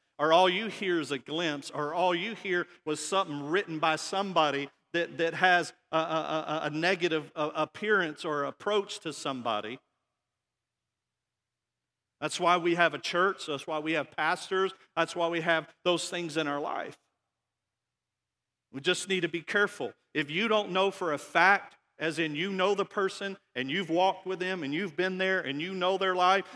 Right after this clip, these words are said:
then don't say anything about them. Just saving you some, some, some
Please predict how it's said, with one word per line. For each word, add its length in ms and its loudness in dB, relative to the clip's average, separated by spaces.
then 140 0
don't 240 0
say 240 -2
anything 400 -6
about 300 -4
them. 100 -20
Just 240 0
saving 440 2
you 140 -2
some, 300 -6
some, 440 -6
some 280 -8